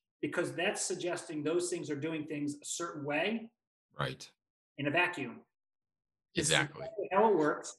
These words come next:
Speaker 1: <laughs>
Speaker 2: Yeah.
Speaker 1: Assuming you don't move it an inch one way or the other,
Speaker 2: Mm-hmm.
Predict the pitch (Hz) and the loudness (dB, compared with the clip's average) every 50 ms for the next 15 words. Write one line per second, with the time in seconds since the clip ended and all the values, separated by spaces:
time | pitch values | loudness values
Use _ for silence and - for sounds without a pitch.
0 | - - - 269 254 - 277 262 - - 294 - - - 311 - - - - 269 | -4 4 8 8 8 10 8 8 8 8 8 8 8 6 4 4 4 4 0 0
1 | - - - - - - _ _ - 185 165 123 95 - - - - - _ - | -2 -2 -4 -10 -16 -20 _ _ 4 6 8 10 10 8 6 4 -2 -8 _ -2
2 | 208 202 202 202 202 - - - - 180 214 214 220 214 214 196 202 214 214 214 | 2 2 4 2 2 -2 -8 0 4 6 8 10 10 8 8 10 10 10 12 12
3 | 226 226 220 - - - 160 156 170 156 - 202 233 233 - - 156 151 170 190 | 10 8 6 2 -2 -4 -2 -2 0 2 2 4 4 4 2 0 2 4 6 6
4 | 208 202 208 208 220 220 214 247 233 190 156 135 139 143 - - - - - - | 6 6 6 6 4 4 4 4 6 6 6 6 6 4 2 0 -4 -8 -14 -16
5 | - - - - - 165 151 143 110 151 151 | -16 -14 -16 -14 -12 -12 -12 -8 -8 -8 -6